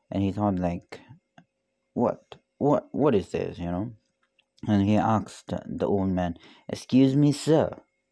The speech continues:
do you want me to cut it, or do you want me to count it?" It was very rude.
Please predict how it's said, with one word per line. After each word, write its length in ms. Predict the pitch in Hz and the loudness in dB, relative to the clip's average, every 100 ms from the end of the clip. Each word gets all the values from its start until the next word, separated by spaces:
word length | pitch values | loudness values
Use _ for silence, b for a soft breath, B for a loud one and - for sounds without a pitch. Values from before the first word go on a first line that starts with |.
| b b b _ | b b b _
do 80 | 113 | 4
you 100 | 120 | 6
want 200 | 120 120 | 6 6
me 100 | 117 | 6
to 100 | 107 | 4
cut 280 | - 156 160 | 2 2 2
it, 320 | 175 - - _ _ _ - | 0 -4 -20 _ _ _ -4
or 80 | 110 | 0
do 100 | 117 | 4
you 80 | 110 | 4
want 220 | 110 104 | 6 6
me 100 | 101 | 4
to 160 | 98 - | 2 2
count 340 | 147 151 123 | 2 4 2
it?" 160 | - - - _ _ _ _ _ _ _ | -2 -10 -18 _ _ _ _ _ _ _
It 100 | - | 0
was 160 | 113 104 | 2 2
very 380 | 101 117 113 98 | 4 4 4 2
rude. 480 | 95 131 123 95 | 2 2 4 2